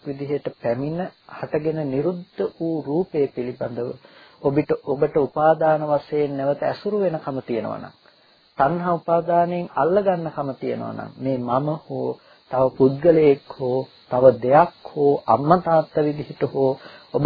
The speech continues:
තණ්හා උපාදානයන්ගෙන් නිස්සෘත වෙනවා නම්, තණ්හා උපාදානයන්ගෙන් රූපය අල්ල ගන්නවා නම්, පින්තුනි, අන්න අපි ප්‍රහාණය කළ යුතු රූපය.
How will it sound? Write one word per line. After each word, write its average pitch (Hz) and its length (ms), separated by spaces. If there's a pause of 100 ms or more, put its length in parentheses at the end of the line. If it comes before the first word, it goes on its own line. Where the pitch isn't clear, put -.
තණ්හා 151 460
උපාදානයන්ගෙන් 160 960
නිස්සෘත 143 440
වෙනවා 131 340
නම්, 131 180
තණ්හා 151 400
උපාදානයන්ගෙන් 160 1000
රූපය 147 380
අල්ල 151 280
ගන්නවා 127 420
නම්, 123 180 (720)
පින්තුනි, 120 440 (100)
අන්න 110 480 (1300)
අපි - 220 (140)
ප්‍රහාණය 131 600
කළ 120 240
යුතු 113 280
රූපය. 110 400